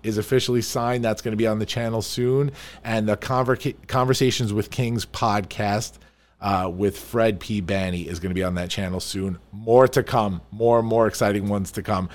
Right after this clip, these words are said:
But that's it. You had enough of my, my advertisements. Let me talk about our guest today. Our guest,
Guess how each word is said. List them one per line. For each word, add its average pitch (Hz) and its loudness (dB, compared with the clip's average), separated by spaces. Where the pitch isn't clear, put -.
But 117 4
that's 131 4
it. 113 4
You 131 6
had 143 8
enough 127 2
of 117 -8
my, 104 0
my 98 -2
advertisements. 98 -2
Let 117 -2
me 151 -2
talk 117 2
about 104 0
our 95 -4
guest 92 -4
today. 82 -6
Our 113 2
guest, 127 2